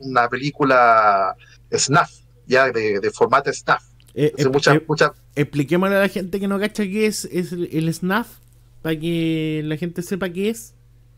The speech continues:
Speaker 1: Ya, para que tenga una idea nomás, un, un, un ejemplo, no, no lo voy a definir. Snuff básicamente son películas caseras, ya, grabadas en un, en una cámara de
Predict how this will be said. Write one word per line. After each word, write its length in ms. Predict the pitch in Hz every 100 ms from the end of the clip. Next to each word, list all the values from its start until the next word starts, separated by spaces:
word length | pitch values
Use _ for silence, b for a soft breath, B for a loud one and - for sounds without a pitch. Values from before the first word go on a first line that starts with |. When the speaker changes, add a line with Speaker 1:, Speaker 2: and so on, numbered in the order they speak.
| _ _ _ _ _ _
Speaker 1:
Ya, 200 | - 143
para 140 | - 147
que 120 | 151
tenga 200 | 196 208
una 140 | 208
idea 340 | 196 175 254 233
nomás, 340 | 143 127 143
un, 140 | 170 165
un, 200 | 147 156 156
un 220 | 165 175
ejemplo, 520 | 156 226 165 - 120
no, 180 | 123 143
no 100 | 139
lo 100 | 139
voy 140 | 143
a 80 | 156
definir. 440 | 165 160 175 185 160 -
Snuff 460 | 127 - 139 - - _ -
básicamente 640 | 147 - 147 147 156 156
son 320 | - 165 160 - -
películas 680 | 143 143 170 165 170 160 - _
caseras, 540 | 139 - 165 160 139 160 -
ya, 320 | 117 131 143
grabadas 720 | 131 120 135 139 135 131 127
en 80 | 127
un, 440 | 131 127 123 120
en 100 | 117
una 180 | 131 127
cámara 840 | 139 143 143 139 131 127 120 117 117
de 160 | 120